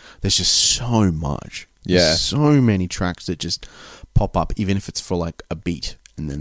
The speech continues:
Speaker 2: And like
Speaker 1: they
Speaker 2: you say,
Speaker 1: take
Speaker 2: they're not
Speaker 1: off.
Speaker 2: intrusive. They're really carefully
Speaker 1: Mm,
Speaker 2: chosen.
Speaker 1: absolutely. They
Speaker 2: And to
Speaker 1: fit the episode.
Speaker 2: complement it, yeah.
Speaker 1: Yeah, like, in terms of tone, it doesn't ever, it doesn't ever take away from it. It just, I think it adds to it. You know, we've been saying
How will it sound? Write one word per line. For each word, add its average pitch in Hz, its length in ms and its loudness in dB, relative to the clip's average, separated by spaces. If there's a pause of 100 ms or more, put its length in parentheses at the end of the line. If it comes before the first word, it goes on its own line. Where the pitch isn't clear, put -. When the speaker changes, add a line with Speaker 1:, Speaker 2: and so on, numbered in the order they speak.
(140)
Speaker 2:
And - 40 -12
like 117 140 4
Speaker 1:
they 104 40 2
Speaker 2:
you - 60 2
say, 120 80 4
Speaker 1:
take 110 60 6
Speaker 2:
they're 104 100 2
not 107 120 2
Speaker 1:
off. 107 60 2
Speaker 2:
intrusive. 95 420 -2
They're 92 140 0
really 95 400 2
carefully 90 440 -2
Speaker 1:
Mm, 180 100 2
Speaker 2:
chosen. 87 260 -2
Speaker 1:
absolutely. 113 400 2
They 95 120 2
Speaker 2:
And 101 60 2
to - 80 -2
Speaker 1:
fit 107 120 2
the - 80 2
episode. 98 260 2
Speaker 2:
complement 92 180 -2
it, 85 160 -2
yeah. 90 160 -2
Speaker 1:
Yeah, 85 240 -2
like, 95 200 -4
in 98 100 0
terms 104 240 0
of 87 140 -6
tone, 90 240 -2
it 82 100 -8
doesn't 87 340 -4
ever, 85 320 -4 (960)
it - 60 -8
doesn't 98 220 2
ever 87 400 4
take - 260 0
away 78 300 0
from 76 220 -2
it. 71 140 -8
It 90 120 -8
just, 85 240 0
I 92 60 0
think 95 180 0
it - 60 -4
adds 85 240 -2
to - 120 -4
it. - 100 -6
You 107 120 2
know, 95 120 2
we've 90 180 -2
been 90 180 0
saying 85 380 0